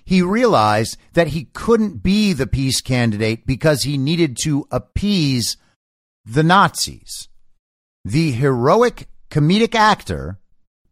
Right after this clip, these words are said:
decided to give the Nazis what they wanted and allow them to continue attacking the separatist regions, who he now describes as terrorists. So he went from being the peace candidate before election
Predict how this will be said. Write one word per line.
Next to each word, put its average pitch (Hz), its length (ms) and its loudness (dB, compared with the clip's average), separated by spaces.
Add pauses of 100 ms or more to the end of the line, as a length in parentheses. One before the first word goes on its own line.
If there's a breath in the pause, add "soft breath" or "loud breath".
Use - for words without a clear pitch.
(140)
decided 190 640 2
to 175 120 -2
give 170 380 0
the 175 80 2
Nazis 170 560 0
what 156 180 0
they 139 160 0
wanted 127 540 0 (420)
and 165 160 2
allow 190 400 4
them 143 260 2
to 160 160 -4
continue 156 880 2
attacking 127 840 0 (960)
the 127 160 0
separatist 196 600 0
regions, 104 580 -4 (320)
who 214 180 0
he 220 80 4
now 214 260 2
describes 156 540 2
as 160 120 -6
terrorists. 185 720 -4 (400)
So - 180 0
he 175 80 4
went 190 200 2
from 165 140 0
being 151 240 2
the 127 80 -2
peace 233 340 0
candidate 151 560 -2
before 160 400 -2
election 104 600 -4